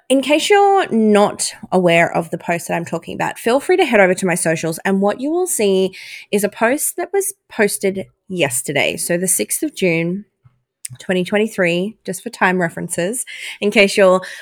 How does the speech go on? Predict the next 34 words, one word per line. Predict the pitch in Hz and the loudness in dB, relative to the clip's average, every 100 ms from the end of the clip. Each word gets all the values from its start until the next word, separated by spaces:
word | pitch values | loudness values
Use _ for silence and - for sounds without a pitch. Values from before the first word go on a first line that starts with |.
| - | -6
listening | 202 208 214 208 196 | 2 2 2 0 0
to | 208 | 0
this | 190 190 - | 0 0 0
further | 196 180 180 | 2 4 2
into | 180 196 | 0 -2
the | 180 | -4
future. | 170 156 175 165 233 - - - | -2 -2 2 0 0 -10 -16 -2
And | 226 233 240 247 254 - _ _ _ _ - | 4 4 4 2 -2 -6 _ _ _ _ -2
I | 220 277 | 2 4
honest-, | 214 208 - | 4 4 4
I | 190 | 2
can't | - 226 214 | 6 4 6
take | 233 - | 0 4
credit | 202 - | 0 2
for | - 175 | 2 4
it. | 269 - | 4 4
I | 190 190 | 4 6
work | 202 196 196 | 6 4 2
with | 190 | 0
an | 175 | 0
amazing | 180 175 180 202 208 | 0 2 2 2 2
virtual | 180 175 185 | 0 0 -2
assistant | 180 175 - 170 165 | -2 -4 -2 -4 -4
who | 170 - 190 180 | -10 -2 2 2
one | 180 202 | 4 2
hundred | 202 - 220 240 | 2 0 0 0
percent | 247 208 190 | -2 -2 -2
gets | 180 - | -6 -4
my | 180 | -6
voice, | 180 180 165 170 - | -2 0 0 -2 -6
gets | 170 - | -10 -6
my | 202 | -4
understanding | 190 202 - 196 190 180 185 - | -2 -4 -4 -2 0 0 -4 -4
of | 170 165 | -6 -6